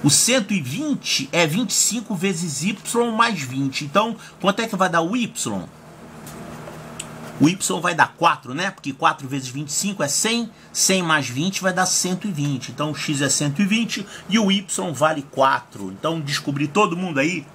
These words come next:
o valor de todos eles. A gente tem aqui que o x vale cento e vinte.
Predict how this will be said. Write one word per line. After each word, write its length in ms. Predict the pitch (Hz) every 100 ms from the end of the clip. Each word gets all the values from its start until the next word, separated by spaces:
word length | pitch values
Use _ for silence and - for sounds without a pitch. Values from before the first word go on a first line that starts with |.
| - -
o 60 | 135
valor 340 | 143 160 190
de 100 | 160
todos 380 | - 226 202 147
eles. 520 | 185 185 104 - - - - - - - - - - - - - - - - - - - - - - - - - - - - - - - - - -
A 100 | 127
gente 280 | 127 160 -
tem 100 | 156
aqui 240 | 143 139
que 140 | 131 151
o 60 |
x 400 | 139 - 160 131
vale 220 | 113 123
cento 320 | 117 - 127 147
e 60 |
vinte. 560 | 139 185 277 - -